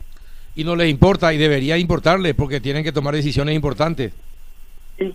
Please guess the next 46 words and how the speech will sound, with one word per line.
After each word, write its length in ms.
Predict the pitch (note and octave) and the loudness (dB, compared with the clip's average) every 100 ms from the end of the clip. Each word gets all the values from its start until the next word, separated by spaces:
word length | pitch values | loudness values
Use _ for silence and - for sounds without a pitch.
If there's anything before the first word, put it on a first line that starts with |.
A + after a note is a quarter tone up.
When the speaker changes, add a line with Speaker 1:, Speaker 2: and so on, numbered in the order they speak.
| - | -4
Speaker 2:
y, 100 | G3 | 0
don 180 | F#3+ F3+ | 2 4
Carlos, 480 | A3+ C4 A3 E3+ C#3+ | 4 4 2 0 0
sería, 460 | F3+ F3+ B3+ A3 G3 F#3 | 0 2 4 4 2 -2
mira, 360 | E3 F#3+ A3+ G#3 F#3 | 2 2 2 -2 0
agradeciendo 680 | E3+ F3+ D#3 - G3 A#3+ G3+ | 2 2 2 2 2 2 0
esto 240 | E3 G#3+ G3 | 0 0 0
que 80 | |
me 100 | G3+ | -2
estás 220 | - C3+ E3 | -2 0 0
diciendo, 520 | D#3+ D3+ E3 C#3+ B2 - - | 0 0 0 0 0 -6 -14
me 120 | B2+ | -4
das 200 | C3 E3 | -2 -2
pie 200 | - D3+ | 0 2
a 40 | E3 | 2
decirte, 540 | C#3 D3 D3+ D#3 B2+ - - - | 0 -4 0 -2 -2 -8 -14 -12
ojalá 220 | - C#3 | -8 -2
Dios 160 | G3+ A#3+ | -2 -2
quiera 220 | - G3+ A3 | -2 0 2
que 100 | F3 | 0
otros 220 | - G3 | 0 -2
legisladores 560 | F#3+ F#3 C3+ C#3+ D#3+ | 0 0 2 2 0
toquen 280 | D3+ C3+ D#3+ | -4 -2 2
el 100 | C#3 | 2
tema, 300 | C3+ D#3+ C3+ | 0 -2 -2
¿verdad? 220 | A2 C#3 C#3 | -4 -6 -2
Acá 160 | C#3+ | 0
no 120 | F#3 | 0
se 100 | G3 F3 | -2 -2
trata 280 | D#3 E3 | -2 0
de 60 | F3+ | 0
hacer 200 | C#3 D#3+ | 0 -2
show. 280 | - D3+ F#3+ | 0 0 0
Yo 160 | D#3+ A3 | 0 0
sé 140 | B3+ B3+ | 0 0
que 100 | F#3+ | -2
esto 180 | - | -2
no 160 | G3 D3 | -2 0
vende, 300 | A#2+ C3+ A#2+ | 2 2 0
¿verdad? 380 | A2+ A2 D#3 - | -2 -4 -8 -6
Yo 140 | C#3 | -4
sé 200 | C#3+ D#3 | 0 0
que 160 | F3 C#3+ | 2 0
esto 160 | C3 D#3 | 0 0
no 180 | C#3 | 2
es 180 | B2+ C#3 | 2 2